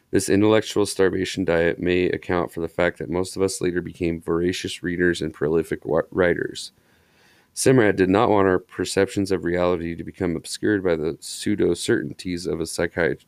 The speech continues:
psychiatric diagnosis. I remember asking him once, "What would you call this patient, schizophrenic or schizoaffective?" He paused and stroked his chin, apparently in deep thought.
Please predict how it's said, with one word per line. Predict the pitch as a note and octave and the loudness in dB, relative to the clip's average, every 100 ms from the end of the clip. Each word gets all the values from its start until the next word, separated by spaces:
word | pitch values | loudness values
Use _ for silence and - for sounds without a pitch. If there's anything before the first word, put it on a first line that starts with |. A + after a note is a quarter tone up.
| _ | _
psychiatric | - F#2+ - E2+ F2 E2+ - | -4 -2 2 0 0 -4 -8
diagnosis. | - C2 F#2 F#2+ - - - - _ _ _ _ _ _ _ _ _ - | -6 -2 0 0 -4 -14 -18 -20 _ _ _ _ _ _ _ _ _ 2
I | |
remember | G#2 G2+ A#2+ - | 6 6 6 6
asking | F2+ G2+ - F2+ | 4 4 2 0
him | E2+ | 2
once, | D#2+ D#2 - | 0 -2 -6
"What | - F#2 | -2 0
would | A2 A2 | 0 -2
you | |
call | - G2+ | 0 2
this | F#2 - | 0 -2
patient, | F2+ F2 - D#2 | -2 -2 -4 -10
schizophrenic | - F#2 F2+ - F#2+ G#2 A2+ - | -8 -6 -6 0 2 2 0 -6
or | - | -8
schizoaffective?" | E2+ - F#2 D#2+ E2 - F#2 - - - _ _ _ _ | -8 -6 -6 -2 -2 -2 -4 -4 -10 -14 _ _ _ _
He | - | -10
paused | - G2 G2+ G2 D#2 | -4 2 2 0 -4
and | - | -10
stroked | - G2 - | -4 -4 -4
his | - | -12
chin, | - E2 D2+ - _ _ _ | -6 -4 -4 -10 _ _ _
apparently | - G2 F#2 E2+ E2 | -4 0 0 0 -4
in | |
deep | E2+ D#2 - | -4 -8 -4
thought. | - C2+ | -2 -2